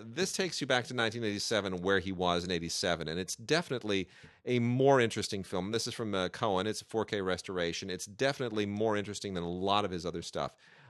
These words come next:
Uh, it's a contemporary drama. It's, um, it's semi-based on a Japanese manga. And, um, it all takes place in the, uh, in the Taiwanese crime world.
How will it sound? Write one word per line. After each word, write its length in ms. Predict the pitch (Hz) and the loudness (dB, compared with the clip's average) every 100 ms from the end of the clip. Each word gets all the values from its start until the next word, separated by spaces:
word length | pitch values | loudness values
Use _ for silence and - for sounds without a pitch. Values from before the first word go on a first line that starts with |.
| - | -2
Uh, 160 | 104 98 | 0 0
it's 100 | 101 | -2
a 20 | |
contemporary 640 | 110 - 127 117 117 107 | -4 -2 -2 2 2 2
drama. 640 | 90 104 120 123 127 131 | 0 2 4 4 2 -2
It's, 320 | 110 98 - 110 | -2 -4 -2 -2
um, 400 | 98 92 90 82 | 0 0 -2 -8
it's 180 | 110 104 | -10 -6
semi-based 1000 | - - - 165 151 117 90 95 95 - | -6 -4 -2 -2 -2 -2 0 0 0 -4
on 120 | 104 | -4
a 60 | 98 | -4
Japanese 540 | 90 95 92 101 87 | 0 0 0 -4 -4
manga. 580 | 92 95 95 92 80 82 - - - _ - | 0 2 2 2 0 -2 -6 -20 -20 _ -4
And, 420 | 123 123 123 123 | 0 4 2 2
um, 800 | 107 107 104 107 107 107 107 95 - _ - _ _ _ _ - - | 0 2 4 4 2 0 -4 -8 -12 _ -20 _ _ _ _ -16 0
it 60 | 143 | 4
all 140 | 151 | 4
takes 180 | 160 - | 2 0
place 300 | 151 139 143 | 0 0 0
in 140 | 127 | -2
the, 240 | 123 117 117 | -2 0 2
uh, 180 | 117 | 2
in 120 | 117 120 | 0 -2
the 80 | |
Taiwanese 840 | 113 123 123 123 120 120 117 110 - | -2 0 0 2 0 -2 -4 -4 -6
crime 500 | - 123 120 139 117 | -6 -2 0 -2 -2
world. 460 | 87 76 67 65 | -2 -2 -4 -10